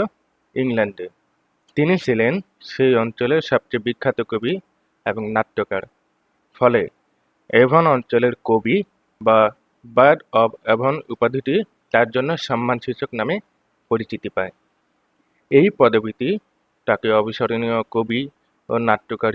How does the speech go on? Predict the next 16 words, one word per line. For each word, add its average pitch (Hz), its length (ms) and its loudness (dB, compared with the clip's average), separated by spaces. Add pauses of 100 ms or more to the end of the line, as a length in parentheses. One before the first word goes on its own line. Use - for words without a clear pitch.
হিসেবে 113 280 -4 (540)
বিশেষ 110 380 -4 (160)
মর্যাদা 104 420 -4
দেয়। 82 140 -14 (3500)
উইলিয়াম 190 440 4 (100)
শেক্সপিয়ার, 123 540 0 (760)
fifteen 117 400 -8 (120)
sixty-four 120 540 -4 (120)
to 120 80 -6 (240)
sixteen 120 380 -8 (120)
sixteen, 143 400 -8 (540)
is 135 80 0 (200)
widely 143 360 0 (100)
regarded 120 440 0 (640)
as 110 80 4 (140)
the 104 80 2